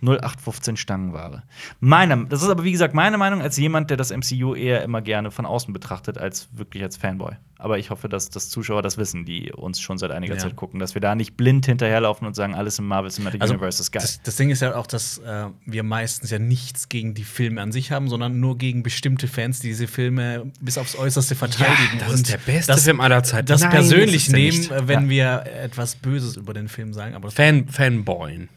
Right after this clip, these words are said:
Speaker 1: Genau.
Speaker 3: Das ist nicht cool. Reflektiert, sollte man sagen.
Speaker 1: Ja, das, aber sehe ich tatsächlich auch so.
Speaker 3: Ja.
Speaker 1: Ja.
Speaker 3: Ich will jetzt spoilern.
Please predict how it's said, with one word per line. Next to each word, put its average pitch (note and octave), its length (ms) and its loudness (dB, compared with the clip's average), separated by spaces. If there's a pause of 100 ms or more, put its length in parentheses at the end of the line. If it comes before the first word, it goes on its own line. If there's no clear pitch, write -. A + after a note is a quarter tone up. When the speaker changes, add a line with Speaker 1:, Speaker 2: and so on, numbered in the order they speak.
(200)
Speaker 1:
Genau. A2+ 240 2
Speaker 3:
Das F#2+ 120 -6
ist B2 100 -12
nicht B2 220 -4 (160)
cool. B2 360 -4 (840)
Reflektiert, - 680 -10 (200)
sollte E2+ 300 -14
man F2 100 -14
sagen. - 160 -18 (1400)
Speaker 1:
Ja, G2 200 2
das, G2+ 300 -4
aber G#2 160 -6
sehe A2 100 -6
ich A2+ 140 -12
tatsächlich A#2+ 440 -12
auch - 120 -20
so. - 140 -20 (380)
Speaker 3:
Ja. C#3+ 180 -4 (560)
Speaker 1:
Ja. - 200 -10
Speaker 3:
Ich - 80 -10
will B2 80 2
jetzt A#2 100 -4
spoilern. G2 400 -4